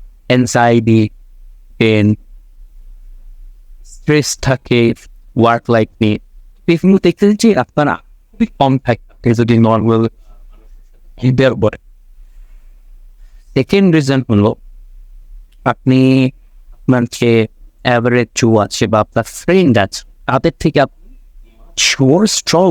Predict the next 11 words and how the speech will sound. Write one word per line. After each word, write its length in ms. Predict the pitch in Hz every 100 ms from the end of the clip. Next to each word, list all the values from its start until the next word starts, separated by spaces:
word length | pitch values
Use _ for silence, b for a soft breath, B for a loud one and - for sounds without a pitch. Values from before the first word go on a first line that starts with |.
| 117
হবেন, 240 | 107 - - _ - - - _ _ _ _ -
ঠিক 140 | 151 165
আছে? 120 | - _ - -
আপনার 180 | 139 127 120 120
মাসল 340 | 123 - 131 123
জয়েন্ট, 400 | 117 113 117 117 120 _ _ _ _
মাসল 320 | - - 117 - 123 123 -
সব 140 | 120 _ -
স্ট্রং 260 | - 151 175 127
হবে। 200 | 90 - _ _ _ _ _ _ _ _ - _
So, 60 | -